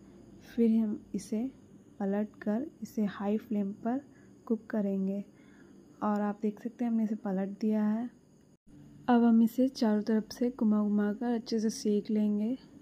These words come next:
और ये अच्छे से सिक जाएगी और ये पक चुकी है।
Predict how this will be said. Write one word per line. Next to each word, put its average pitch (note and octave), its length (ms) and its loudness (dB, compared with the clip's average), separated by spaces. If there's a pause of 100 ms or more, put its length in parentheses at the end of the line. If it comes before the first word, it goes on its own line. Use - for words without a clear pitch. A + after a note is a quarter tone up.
(520)
और G#3 180 -2
ये G3+ 140 -2
अच्छे G3+ 220 -4
से G#3+ 100 -4
सिक G#3 220 0
जाएगी G#3 480 2 (920)
और G#3+ 120 2
ये G3+ 140 0
पक G#3+ 320 -10
चुकी G#3 380 -4
है। G#3+ 220 -2